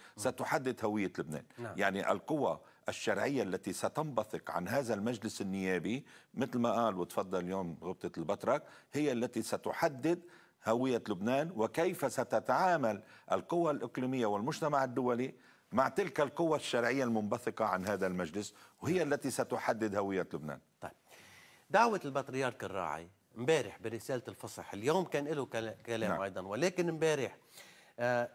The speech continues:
Speaker 2: انتخاب حط دعا الناس المس-، يعني الناخبين لانتخاب أكثرية نيابية سيادية استقلالية.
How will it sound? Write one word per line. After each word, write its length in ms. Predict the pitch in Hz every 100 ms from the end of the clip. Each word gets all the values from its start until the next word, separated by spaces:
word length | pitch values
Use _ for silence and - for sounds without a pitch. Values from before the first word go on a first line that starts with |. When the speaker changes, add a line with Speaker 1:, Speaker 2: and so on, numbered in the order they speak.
| 160
Speaker 2:
انتخاب 600 | 170 175 196 208 156 -
حط 220 | - 208 - -
دعا 280 | 139 185 220
الناس 380 | 208 208 170 -
المس-، 320 | 123 165 165
يعني 280 | 127 120 123
الناخبين 600 | 123 196 - 170 180 110 - - -
لانتخاب 520 | 170 170 180 226 180
أكثرية 500 | 190 - 185 208 180
نيابية 540 | 160 165 165 208 180 147
سيادية 580 | - 151 143 170 180
استقلالية. 840 | 147 - 160 - 143 131 135 104